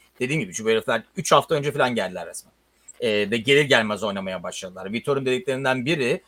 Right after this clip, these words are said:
hatalarımızı, e, antrenmanda düzeltemiyoruz. E, ki ben bunu, e,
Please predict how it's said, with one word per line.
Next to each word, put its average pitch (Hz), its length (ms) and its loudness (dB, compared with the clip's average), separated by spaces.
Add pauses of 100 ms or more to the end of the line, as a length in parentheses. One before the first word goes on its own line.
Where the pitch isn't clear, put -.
(140)
hatalarımızı, 123 1040 0
e, 107 240 -2
antrenmanda 110 720 0
düzeltemiyoruz. 107 880 -2 (300)
E, 95 220 -10
ki 92 260 -10
ben 120 240 4
bunu, 117 400 -2 (380)
e, 101 40 -4